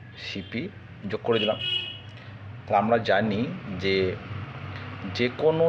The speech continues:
দুটি বাহু যোগফল তৃতীয় বাহু অপেক্ষা বৃহত্তর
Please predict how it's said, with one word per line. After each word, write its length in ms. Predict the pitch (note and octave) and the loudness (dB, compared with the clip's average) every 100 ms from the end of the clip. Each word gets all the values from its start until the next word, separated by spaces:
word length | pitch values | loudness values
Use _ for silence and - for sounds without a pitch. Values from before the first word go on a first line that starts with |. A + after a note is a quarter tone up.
| C#3 | 4
দুটি 200 | A#2 A#2 A#2+ | -2 -2 6
বাহু 240 | B2 - C3 B2+ - | 6 6 2 0 0
যোগফল 480 | G#2 G2 G#2+ F2 F2 - - - - - - - - - | 0 2 6 6 4 -4 -12 -12 -12 -12 -14 -14 -14 -10
তৃতীয় 320 | - G#2 - A#2+ | -8 -4 4 6
বাহু 120 | A#2 A2+ | 8 6
অপেক্ষা 320 | A#2+ - D3+ A#3 - - - G2 F#2 | 4 2 2 2 -2 -14 -12 -8 -2
বৃহত্তর 360 | G#2+ A2+ - | 0 0 0